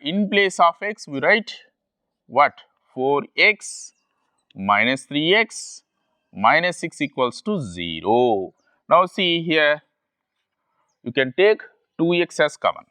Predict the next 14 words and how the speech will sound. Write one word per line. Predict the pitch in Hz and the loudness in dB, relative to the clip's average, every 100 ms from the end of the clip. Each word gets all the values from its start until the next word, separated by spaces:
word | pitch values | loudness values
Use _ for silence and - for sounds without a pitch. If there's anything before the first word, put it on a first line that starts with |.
| _ _ _ _ _ _ _ _ _ _ _ _ _ _ _ _ - | _ _ _ _ _ _ _ _ _ _ _ _ _ _ _ _ -2
Then | 139 135 135 | 0 0 -2
taking | 143 143 160 | -4 -4 -4
two | 160 165 | -2 -2
x | 160 - | 0 0
as | 151 - | 0 0
common, | 147 147 170 190 | 0 2 0 -2
then | 151 147 | -2 -2
what | 139 143 | 0 0
you | 143 139 | -2 -4
have | 143 139 139 | 0 0 0
here? | 156 190 226 _ _ _ _ _ _ _ _ _ | 0 0 0 _ _ _ _ _ _ _ _ _
Here | 120 117 | -2 0
you | 120 113 | 0 -2
have | 113 120 | 0 0